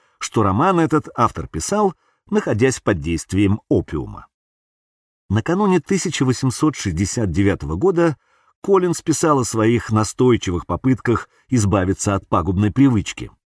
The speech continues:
Каждый вечер в десять часов я шприцем с острой иглой вкалываю себе под кожу морфий. Это даёт мне возможность проспать ночь, не травя себя опиумом.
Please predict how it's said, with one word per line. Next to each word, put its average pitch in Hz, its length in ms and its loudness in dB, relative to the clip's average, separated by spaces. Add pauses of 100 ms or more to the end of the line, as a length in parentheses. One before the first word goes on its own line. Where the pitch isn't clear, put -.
(400)
Каждый 160 340 2
вечер 135 420 2
в 80 80 -4
десять 90 340 0
часов 180 480 -2 (340)
я 151 240 2
шприцем 165 540 -2
с - 120 -8
острой 78 400 -2
иглой 160 400 0 (280)
вкалываю 175 600 2
себе 143 280 0
под 85 200 -6
кожу 98 300 2
морфий. 87 520 -2 (540)
Это 117 220 0
даёт 92 340 -2
мне 98 120 0
возможность 113 680 -2 (340)
проспать 156 540 -4
ночь, 147 460 0
не 131 140 2
травя 95 340 -2
себя 87 420 -2
опиумом. 80 640 -2